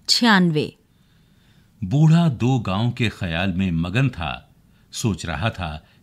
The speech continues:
Speaker 2: कि अब तो मजे आ जाएंगे। बस यही सोचते सोचते वो लेट गया, पत्ता फर्श पर रख दिया और ऊँघने लगा।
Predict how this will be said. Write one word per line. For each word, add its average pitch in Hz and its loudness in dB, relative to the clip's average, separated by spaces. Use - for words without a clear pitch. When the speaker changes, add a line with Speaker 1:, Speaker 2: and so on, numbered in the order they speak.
Speaker 2:
कि 156 -2
अब - -10
तो 170 4
मजे 117 0
आ 95 -2
जाएंगे। 78 -8
बस 170 0
यही 160 4
सोचते 135 -2
सोचते 120 -4
वो 98 -4
लेट 90 -2
गया, 73 -6
पत्ता 87 -4
फर्श 156 0
पर 101 -6
रख 85 -8
दिया 90 -4
और 127 -2
ऊँघने 113 2
लगा। 80 -8